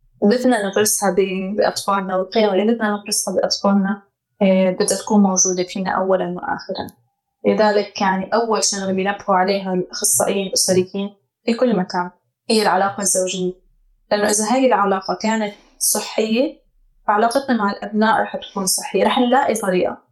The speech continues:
إنه نحن ن-، نحل هاي المشاكل بيناتنا، ورح يلاقوا الطريقة إنه هو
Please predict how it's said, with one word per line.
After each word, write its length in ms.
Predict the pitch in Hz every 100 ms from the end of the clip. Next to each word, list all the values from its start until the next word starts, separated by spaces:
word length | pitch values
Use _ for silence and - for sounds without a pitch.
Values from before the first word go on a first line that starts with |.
| _ 202
إنه 160 | 190 190
نحن 280 | 190 -
ن-، 300 | 190 180 180 - _ _ 185 185 170 - - - _ _ -
نحل 260 | 185 190 185
هاي 140 | 185
المشاكل 500 | 175 175 - 180 175 - _ - -
بيناتنا، 400 | 175 175 175 - - _ _ _ -
ورح 220 | 202 202
يلاقوا 260 | 240 - 233
الطريقة 520 | - 226 220 - -
إنه 180 | 208 202
هو 300 | 220 208